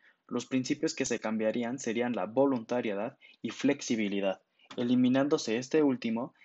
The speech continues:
y cambiándose la definición de voluntariedad a obligatoriedad en los casos que el juez de lo familiar lo considere pertinente. La variación a los principios de la mediación solo afectaría a los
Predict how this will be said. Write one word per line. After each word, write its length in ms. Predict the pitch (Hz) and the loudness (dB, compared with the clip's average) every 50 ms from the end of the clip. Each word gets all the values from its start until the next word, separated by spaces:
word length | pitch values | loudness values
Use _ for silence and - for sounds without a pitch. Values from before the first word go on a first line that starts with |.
| _ _ - | _ _ -10
y 120 | - 113 | -8 -6
cambiándose 540 | - 120 117 120 131 135 139 143 139 - 120 | -4 -2 -2 0 2 2 2 0 0 0 0
la 100 | 110 101 | 0 0
definición 540 | 101 101 - - 110 110 107 - - 127 131 | -2 -4 -4 -4 -4 -4 -2 -2 0 0 0
de 100 | 127 117 | 0 -2
voluntariedad 840 | 110 110 104 101 101 98 101 101 107 104 107 107 110 123 143 - - - | -2 -4 -4 -2 -2 -4 -2 -2 -2 0 2 2 2 2 2 -2 -4 -2
a 100 | - 123 | 0 0
obligatoriedad 880 | 117 110 117 120 104 104 101 - - 143 135 131 120 117 113 151 - _ _ _ - _ _ - - | 0 0 -2 -2 -2 -2 -2 0 0 2 2 2 0 0 -2 -4 -6 _ _ _ -20 _ _ -12 -6
en 140 | 123 117 113 | -4 -2 -2
los 200 | 107 107 - - | -2 -2 -2 2
casos 520 | - 147 143 139 - 117 131 143 95 - - | 4 4 4 4 2 -2 -2 -2 -4 -8 -4
que 100 | - 120 | -2 -2
el 100 | 110 107 | -2 0
juez 200 | - 123 123 123 | 0 0 0 2
de 80 | 139 | 2
lo 100 | 131 120 | 0 0
familiar 460 | - - 110 101 95 92 98 101 107 120 | -2 -2 -4 -4 -4 -4 -2 -2 -2 -2
lo 140 | 135 131 | -2 -2
considere 500 | - 113 107 - - 85 85 87 90 95 | -2 -4 -6 -6 -8 -6 -6 -6 -6 -6
pertinente. 640 | - - 107 101 - 113 120 135 143 143 139 - 143 - _ _ _ _ _ _ _ _ | -4 -4 -6 -4 -4 -2 -2 0 -2 -2 -4 -8 -12 -14 _ _ _ _ _ _ _ _
La 140 | - 127 127 | 0 2 4
variación 500 | 123 123 123 123 120 117 - - 151 165 | 4 4 4 4 0 -2 -2 -2 -2 -2
a 40 | 175 | 0
los 180 | 165 143 131 - | 0 -2 -2 -4
principios 460 | - 113 107 - - 123 - 147 139 | -6 -8 -6 -4 -4 0 2 2 2
de 100 | 135 117 | 2 2
la 100 | 110 107 | 0 0
mediación 600 | 101 101 101 101 92 - - 110 113 135 175 - - - _ _ | -2 -2 -4 -6 -6 -4 -4 -4 -4 -6 -8 -12 -18 -20 _ _
solo 380 | - - - - - 185 196 196 | -16 -10 -2 2 4 4 4 4
afectaría 720 | - - 156 135 - - 113 110 120 123 117 107 143 - _ _ _ _ - | 2 2 0 0 2 0 0 0 0 0 -2 -2 -4 -8 _ _ _ _ -2
a 100 | 127 120 | 0 0
los 160 | 117 117 | 0 -2